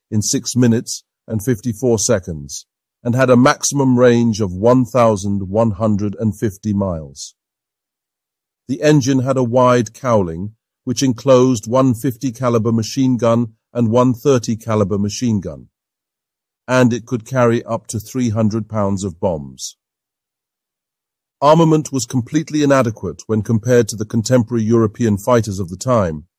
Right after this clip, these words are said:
It also lacked armor protection for the pilot and self-sealing fuel tanks, which resulted in an aircraft that was very vulnerable against enemy fighters. As well,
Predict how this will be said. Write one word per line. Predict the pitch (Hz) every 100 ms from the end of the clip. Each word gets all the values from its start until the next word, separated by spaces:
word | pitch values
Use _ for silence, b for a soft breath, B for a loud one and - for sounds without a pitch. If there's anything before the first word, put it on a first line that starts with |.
| _ _ _ _
It | 117
also | 151 170 - 151
lacked | 131 131 113 -
armor | 143 147 139
protection | 113 107 120 101 - 107
for | -
the | 98
pilot | 95 135 135 117 113 - _ _
and | 110
self-sealing | 104 143 127 - - 131 123 120
fuel | - 143 117
tanks, | - 87 78 - - _ _
which | 117 110
resulted | 123 104 143 123 127
in | - 127
an | 120
aircraft | 131 143 - 120 113 - _ _
that | 113
was | 113 98
very | 98 131 123
vulnerable | 101 127 123 101 90 95
against | - 101 117 110 - -
enemy | 110 98 95
fighters. | 131 120 - 85 - - - _ _ _ _ _ _ _ _
As | 131 127
well, | 117 143 127 123 117